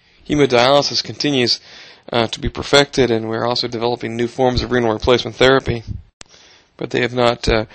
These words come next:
resulted in a significant improvement of survival of acute renal failure. Patients who have acute renal failure have more than a fifty percent probability of death.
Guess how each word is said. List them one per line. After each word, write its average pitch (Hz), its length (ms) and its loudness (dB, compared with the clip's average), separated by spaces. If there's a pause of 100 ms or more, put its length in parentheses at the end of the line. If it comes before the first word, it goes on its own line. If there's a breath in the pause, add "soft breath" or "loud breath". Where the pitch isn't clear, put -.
(200 loud breath)
resulted 120 440 2
in 110 100 -2
a 113 60 -2
significant 123 480 0
improvement 117 520 -2
of - 80 -12
survival 120 600 2
of 110 100 -10
acute 117 240 -8
renal 110 200 -6
failure. 113 400 -4 (1200 loud breath)
Patients 165 480 2
who 156 100 2
have 135 240 0
acute 127 240 -4
renal 113 240 0
failure 117 280 2
have 120 340 -6
more 123 240 0
than 123 120 0
a 113 60 -4
fifty 151 380 -2
percent 139 500 -2 (460 loud breath)
probability 135 680 2
of 113 120 -6
death. 123 400 0